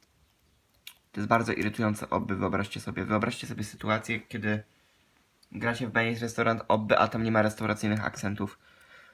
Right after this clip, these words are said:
Jedynym restauracyjnym akcentem, co tu można uznać, to jest jakiś wałek, ale bez przesady, nie jesteśmy w restauracji po pierwsze.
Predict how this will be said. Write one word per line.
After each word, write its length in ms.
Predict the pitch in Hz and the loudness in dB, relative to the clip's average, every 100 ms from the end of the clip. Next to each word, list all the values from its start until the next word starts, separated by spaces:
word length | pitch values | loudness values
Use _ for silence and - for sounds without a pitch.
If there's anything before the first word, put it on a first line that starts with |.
| - _ - | -20 _ -4
Jedynym 300 | 113 120 123 | 2 4 4
restauracyjnym 540 | 120 120 120 117 123 - | 2 2 0 2 0 0
akcentem, 380 | 107 120 120 117 | -2 -2 -4 -4
co 80 | - | -2
tu 100 | 120 | 0
można 480 | 113 113 110 - - | 2 4 4 2 0
uznać, 360 | 110 110 110 110 | -2 2 2 2
to 80 | 110 | -2
jest 100 | 104 | -2
jakiś 220 | 104 101 | -2 4
wałek, 400 | 101 98 110 - | 6 6 2 2
ale 200 | 92 104 | 2 2
bez 140 | 98 104 | 0 -4
przesady, 320 | 107 104 101 | -2 0 2
nie 100 | 104 | 0
jesteśmy 260 | 107 117 | 0 -4
w 40 | 113 | -4
restauracji 460 | 110 113 104 104 | -2 2 2 0
po 100 | - | -4
pierwsze. 380 | 87 92 - 107 | -2 -2 -2 -6